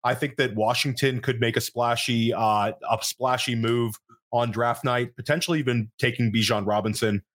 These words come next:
I think they're gonna take an offensive player with that first pick, and I think it could be, it could be him. They've been linked to tight ends, but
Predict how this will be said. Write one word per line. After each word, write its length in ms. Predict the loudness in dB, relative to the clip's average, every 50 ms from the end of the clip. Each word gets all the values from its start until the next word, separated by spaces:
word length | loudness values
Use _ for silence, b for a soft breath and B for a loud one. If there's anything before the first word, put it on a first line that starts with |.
| _ _ _ _ -4
I 60 | -2
think 180 | -2 -2 -2 -2
they're 100 | -2 -2
gonna 200 | 0 0 0 0
take 160 | 0 -2 0
an 60 | 0
offensive 420 | 0 0 0 0 -2 -2 -4 -6 -4
player 260 | -2 0 0 2 2
with 140 | 0 0 0
that 140 | 0 -2 -2
first 320 | -2 -2 -2 -2 -2 -2
pick, 180 | -2 0 0 0
and 100 | 0 0
I 60 | 0
think 160 | -2 -2 -2
it 140 | -2 -2 -2
could 160 | -4 -2 0
be, 280 | 0 2 2 2 0 B B B B B -6
it 60 | -4 -2
could 100 | -2 -2
be 60 | 0
him. 180 | 0 0 2 2
They've 140 | 0 0 0
been 100 | 0 0
linked 160 | 0 0 -2
to 80 | -2
tight 240 | -2 0 0 0 2
ends, 320 | 2 2 0 0 -2 -4 -2
but 260 | 0 0 0 0 -2